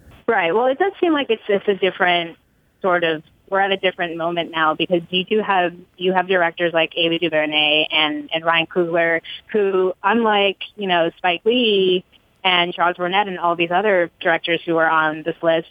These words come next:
they are already pretty early in their careers and they're directing big Hollywood movies, Hollywood studio movies. Like, most of the movies on this list aren't even Hollywood studio movies. Um, a lot of them were independently made and independently financed. So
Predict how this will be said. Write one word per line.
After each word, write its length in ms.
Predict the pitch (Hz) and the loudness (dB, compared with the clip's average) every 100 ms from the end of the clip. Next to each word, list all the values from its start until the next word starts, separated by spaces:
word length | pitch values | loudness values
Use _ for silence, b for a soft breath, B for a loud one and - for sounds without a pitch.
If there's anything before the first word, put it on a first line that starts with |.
| - | -4
they 300 | 196 247 247 | 0 2 0
are 240 | - 185 | 2 2
already 560 | 185 180 185 170 165 160 _ _ _ _ _ | 2 2 0 -2 -6 -6 _ _ _ _ _
pretty 340 | - 311 349 | -4 -2 0
early 280 | 240 240 240 | 0 2 2
in 80 | 233 | 0
their 100 | 214 | -4
careers 340 | - 202 208 | -2 0 2
and 120 | 185 | 0
they're 100 | 175 | 0
directing 540 | 175 175 170 - 170 160 | 0 2 0 0 -4 -2
big 280 | 170 165 160 | 0 0 0
Hollywood 420 | 170 160 156 156 | 0 0 -2 -6
movies, 360 | 170 180 - - | -4 -4 -4 -4
Hollywood 300 | 180 165 165 | 0 0 0
studio 300 | - 190 165 | 0 0 0
movies. 260 | 147 147 151 175 | 0 0 0 0
Like, 180 | 165 - B B - | -2 -6 B B -4
most 560 | 175 180 190 294 302 302 | 0 2 2 0 0 0
of 80 | |
the 80 | 277 | 2
movies 260 | 269 240 214 | 2 2 2
on 120 | 208 | 0
this 120 | 185 - | 0 -2
list 180 | 220 175 | -2 0
aren't 160 | 170 | 0
even 220 | 165 156 | 2 0
Hollywood 380 | 156 165 160 156 - | 0 0 0 -4 -4
studio 280 | 165 170 | 0 0
movies. 440 | 165 151 - 120 - - - | 0 0 0 -2 -4 -8 -2
Um, 260 | 170 160 156 | 2 2 2
a 60 | |
lot 160 | 160 170 | 0 0
of 80 | 165 | 0
them 160 | 170 | 0
were 120 | 165 | 0
independently 600 | - 165 165 165 160 165 | -4 -6 -10 -10 -8 -4
made 200 | 156 156 | 0 0
and 120 | 156 156 | 2 0
independently 500 | 156 160 160 131 160 | -2 -2 -2 -2 -2
financed. 540 | 151 170 151 131 - | 0 2 2 0 -2
So 260 | 185 165 | 0 0